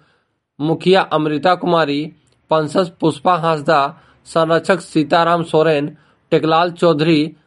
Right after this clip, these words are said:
बाल गोविंद महतो, फालो महतो, दामोदर महतो, नारायण ठाकुर, करमचंद सोरेन एवं अन्य पदाधिकारी का चयन किया गया।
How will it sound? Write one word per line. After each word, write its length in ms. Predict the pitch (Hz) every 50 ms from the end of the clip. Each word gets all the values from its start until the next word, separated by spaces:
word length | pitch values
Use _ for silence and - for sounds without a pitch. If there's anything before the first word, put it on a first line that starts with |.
| _ _ _
बाल 240 | 123 139 151 160 165
गोविंद 360 | 151 147 156 156 165 185 190
महतो, 640 | 185 175 160 151 156 - 175 165 156 160 165 165 _ _ _ _ _ -
फालो 360 | - 151 143 151 165 180 190
महतो, 380 | 185 175 165 156 151 165 170 160
दामोदर 480 | 143 151 143 143 147 151 143 175 175
महतो, 340 | 180 165 160 156 - 175 165
नारायण 380 | 151 151 147 147 156 170 175 170
ठाकुर, 400 | 156 147 160 151 - 170 170 151
करमचंद 600 | - - 156 151 151 147 147 - 180 180 170 175
सोरेन 340 | - 165 160 160 160 156 - _ _ _ -
एवं 400 | 165 175 165 151 147 147 151 165 - _ _ _ _ _ _
अन्य 200 | - 170 196 202
पदाधिकारी 680 | 175 - 170 156 165 160 156 156 147 151 165 156 156 165
का 160 | - 165 160
चयन 320 | 156 - - 156 147 147 139
किया 200 | 143 151 143 139
गया। 320 | 127 135 135 123 107